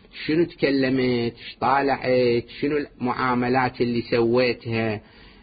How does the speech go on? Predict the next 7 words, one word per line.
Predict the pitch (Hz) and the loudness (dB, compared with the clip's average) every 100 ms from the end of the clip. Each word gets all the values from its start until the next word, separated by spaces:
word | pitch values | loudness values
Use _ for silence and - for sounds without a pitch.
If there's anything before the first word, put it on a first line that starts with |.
| - - | -20 -4
وكثيرًا | 131 139 135 156 139 160 151 143 139 | 2 2 2 0 -2 -2 -2 0 0
ما | 139 156 185 | -2 -2 2
يجد | 170 190 175 190 - | 4 4 4 0 -2
شيئًا، | - 131 113 - 92 78 71 - _ - _ - - | 0 2 2 -2 -6 -8 -12 -20 _ -20 _ -8 0
كلمة | 156 156 143 127 | 4 4 2 0
قالها | 107 120 131 123 123 | 0 0 0 0 0
جزاف، | 110 101 104 98 123 127 123 | 0 0 0 0 2 2 0